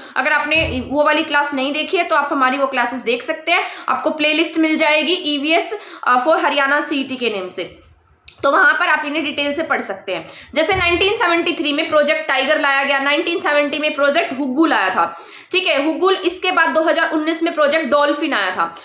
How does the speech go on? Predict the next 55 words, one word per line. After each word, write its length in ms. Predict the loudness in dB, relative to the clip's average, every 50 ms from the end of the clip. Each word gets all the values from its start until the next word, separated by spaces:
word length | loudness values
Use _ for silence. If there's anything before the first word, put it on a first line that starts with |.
| -20 -4 -2
तो 60 | 0
आपको 180 | 0 0 0 0
पता 220 | 0 0 2 2
है 140 | 2 2 2
जो 140 | 2 2 2
ये 100 | 0 0
प्रोजेक्ट 360 | 0 -2 -2 -2 -2 -4 0
डॉल्फिन 460 | 2 2 4 4 2 0 0 -2 -2
था, 120 | 0 0 0
ये 180 | 0 0 -2
डॉल्फिन 500 | 0 2 4 4 4 2 0 0 -2 -2
जो 100 | 0 0
होती 220 | 0 -2 -2 -2 -2
है 160 | -2 -2 -2
ये 60 | -2
गंगा, 320 | -2 0 -2 0 2 2
अ, 480 | 2 2 2 2 2 2 2 2 0 0 -2
नदी 240 | -2 0 0 0 0
में 160 | -2 -2 -2
पाई 220 | -2 -2 -2 -2 0
जाती 260 | -2 -2 -2 -2 -4
है, 60 | -6
इसे 160 | -4 -4 -4
गंगा 280 | -2 0 0 2 2 2
नदी 220 | 2 0 -2 -4
के 120 | -4 -6 -2
प्रदूषण 480 | 0 0 0 0 -4 -6 -4 -4 -2
का 160 | -2 0 0
indicator 520 | 0 -2 0 0 2 2 2 0 0 0 0
भी 140 | 0 0 0
कहा 300 | 0 0 2 2 2 2
जाता 280 | 2 0 0 0 -2
है। 140 | -4 -4 -4 -10 -16 -20 -20 -18 -6
तो 60 | -2 0
ये 120 | 0 2
सारी 320 | 2 2 2 2 2 2
की 100 | 0 0
सारी 240 | 0 0 0 0 2
बातें 240 | 0 0 2 2 0
आपको 200 | 0 0 0 0
याद 240 | 2 2 2 2 2
रख 160 | -2 -2 -2
लेनी 220 | -2 0 0 2
है, 60 | 0 0
सारी 400 | 2 2 2 2 2 2 0 0
important 520 | -2 -2 0 0 0 0 0 -4 -4 -4
है 80 | -4 -2
जो 140 | 0 0
भी 100 | 0 0
मैंने 240 | -2 -2 -2 0 0
यहाँ 160 | 2 2 2 2
पर 80 | 2 0
note 320 | 0 0 0 -2 -4 -6
की 100 | -8 -6
है। 160 | -6 -6 -6